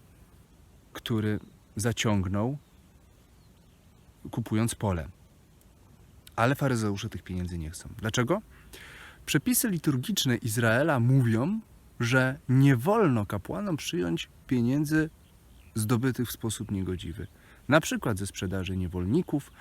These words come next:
albo z kradzieży. W tym wypadku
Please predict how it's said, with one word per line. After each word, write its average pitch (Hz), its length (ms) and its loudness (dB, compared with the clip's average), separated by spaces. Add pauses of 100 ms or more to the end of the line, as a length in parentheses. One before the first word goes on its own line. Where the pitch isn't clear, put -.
(320)
albo 90 420 2
z - 140 -2
kradzieży. 107 560 2 (880)
W - 60 -16
tym 180 200 4
wypadku 120 640 0